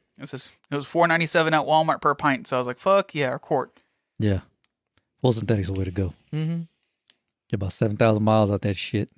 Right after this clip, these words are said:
Speaker 1: Damn.
Speaker 3: Elon.
Speaker 2: Maybe more in your car 'cause you got a little four cylinder.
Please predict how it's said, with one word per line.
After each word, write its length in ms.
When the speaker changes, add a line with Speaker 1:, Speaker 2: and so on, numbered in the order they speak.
Speaker 1:
Damn. 280
Speaker 3:
Elon. 880
Speaker 2:
Maybe 160
more 260
in 60
your 120
car 220
'cause 140
you 80
got 60
a 40
little 100
four 220
cylinder. 420